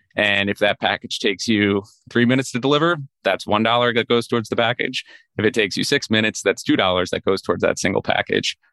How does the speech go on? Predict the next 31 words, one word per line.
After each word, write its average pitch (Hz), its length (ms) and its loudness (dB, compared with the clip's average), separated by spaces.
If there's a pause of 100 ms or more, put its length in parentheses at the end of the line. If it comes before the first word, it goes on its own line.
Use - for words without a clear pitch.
(280)
when 110 240 2
you 104 140 4
only 113 260 2
have 98 160 0
a 92 40 0
dollar 90 360 0
worth 85 220 -6
of 95 60 -10
margin 87 440 -4
coming 85 240 -2
out - 140 0
of - 80 -2
that. - 160 -2 (640)
So 123 100 4
I 123 60 4
think 135 240 0
that 120 240 0
was 117 280 0
the 107 360 -2 (300)
big 120 240 2
change, 101 680 -2 (220)
and 101 640 0 (140)
the 104 100 0
pie 113 320 0
was 113 200 -2
growing, 107 640 2
and 113 100 0
there 104 140 2
was 98 160 -2
this 98 260 -2 (100)
obvious 98 440 0